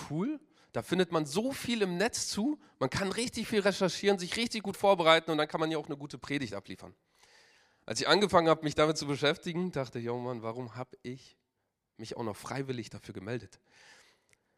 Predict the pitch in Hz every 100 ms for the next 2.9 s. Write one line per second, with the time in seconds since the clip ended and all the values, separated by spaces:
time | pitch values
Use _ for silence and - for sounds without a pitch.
0 | _ _ - 160 196 208 - 202 190 202
1 | 254 226 190 233 - 156 156 160 233 240
2 | 196 190 180 202 285 - 170 190 220